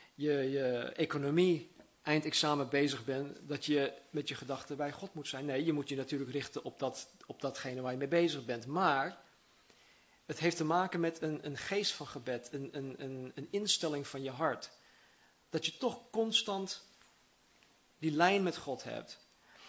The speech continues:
En dat, dat is een teken van een ge-, gezond gebedsleven.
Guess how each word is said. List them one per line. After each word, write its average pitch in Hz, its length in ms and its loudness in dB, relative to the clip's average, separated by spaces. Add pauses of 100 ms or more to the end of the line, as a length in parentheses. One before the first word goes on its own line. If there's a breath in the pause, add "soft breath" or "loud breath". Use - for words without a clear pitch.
(300 loud breath)
En 151 120 -2
dat, 196 340 4
dat 190 160 2
is 165 100 0
een 170 120 0
teken 175 280 6
van 160 140 0
een 156 60 0
ge-, 151 280 -2
gezond 156 360 0
gebedsleven. 117 880 -4